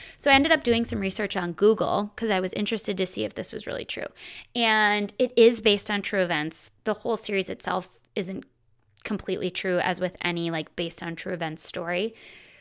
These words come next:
But it is based on true events. And I was reading some articles about this girl, and I'm just like,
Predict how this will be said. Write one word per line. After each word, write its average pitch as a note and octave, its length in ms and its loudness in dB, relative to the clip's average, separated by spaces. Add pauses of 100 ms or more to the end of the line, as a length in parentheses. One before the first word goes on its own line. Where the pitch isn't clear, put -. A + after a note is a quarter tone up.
(460)
But C#4 140 6
it C#4 100 0
is D4+ 180 4
based C4+ 280 4
on B3+ 100 -2
true B3+ 180 0
events. B3+ 380 -2
And A3 80 -4
I G#3+ 80 -2
was G3+ 160 -4
reading A3 180 0
some A3 160 -6
articles G#3+ 520 -4
about G3 320 -6
this - 160 -6
girl, - 480 -6
and G3 560 -2 (240)
I'm G#3+ 160 -4
just G#3 320 -4
like, A#3 440 -4